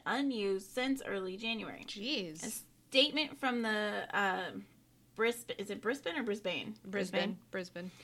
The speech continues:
Speaker 1: Uh, private investigator hired by the family raised more questions than answers. This is, the whole story is so weird. Scott Williams says he researched his apartment and found it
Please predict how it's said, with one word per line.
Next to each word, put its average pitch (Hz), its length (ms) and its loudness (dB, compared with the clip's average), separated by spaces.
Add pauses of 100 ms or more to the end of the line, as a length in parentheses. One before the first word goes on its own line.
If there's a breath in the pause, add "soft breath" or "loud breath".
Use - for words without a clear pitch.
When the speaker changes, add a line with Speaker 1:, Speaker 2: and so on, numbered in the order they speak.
(460 loud breath)
Speaker 1:
Uh, 226 280 12
private 247 320 8
investigator 220 580 4
hired 240 340 6
by 254 120 4
the 240 80 2
family 247 760 4
raised 226 460 4
more 226 300 2
questions 214 640 2
than 190 260 -4
answers. 226 540 0
This - 240 -10
is, 196 160 -10
the 208 80 -14
whole 196 160 -10
story - 220 -6
is - 80 -10
so 160 120 -4
weird. 151 220 -4 (320 loud breath)
Scott 269 460 6
Williams 233 400 2
says 208 160 2
he 208 120 -2
researched 208 800 -2
his 208 220 0
apartment 202 500 0
and 196 80 -6
found 190 320 4
it 180 160 0